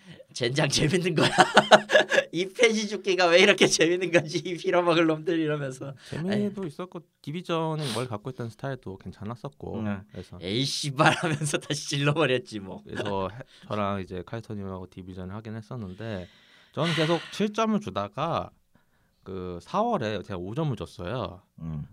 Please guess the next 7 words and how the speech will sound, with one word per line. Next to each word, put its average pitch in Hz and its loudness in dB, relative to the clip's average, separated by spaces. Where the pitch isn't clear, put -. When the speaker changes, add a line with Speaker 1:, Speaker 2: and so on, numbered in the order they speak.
Speaker 2:
왜냐면은 101 -8
삼월에 208 -2
제가 139 -10
콘텐츠를 170 -6
다 - -10
소비를 117 -6
해버렸거든요. 87 -8